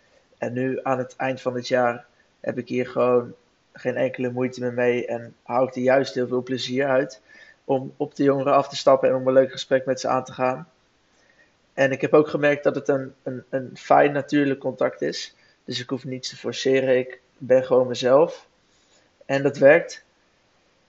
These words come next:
Ik heb hele fijne gesprekken gehad, gehad op stage, eh, in de klas ook.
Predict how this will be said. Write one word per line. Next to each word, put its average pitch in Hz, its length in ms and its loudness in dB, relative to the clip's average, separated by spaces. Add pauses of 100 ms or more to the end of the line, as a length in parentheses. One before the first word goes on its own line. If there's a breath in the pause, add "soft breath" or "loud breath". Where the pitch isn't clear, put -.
(160)
Ik - 180 -6
heb 151 140 4
hele 151 380 4
fijne 151 300 6
gesprekken 135 420 -2
gehad, 139 400 2 (100)
gehad 127 340 2
op 127 100 -10
stage, 127 640 2
eh, 127 340 0
in 135 80 -4
de 131 80 -2
klas 135 300 4
ook. 131 320 4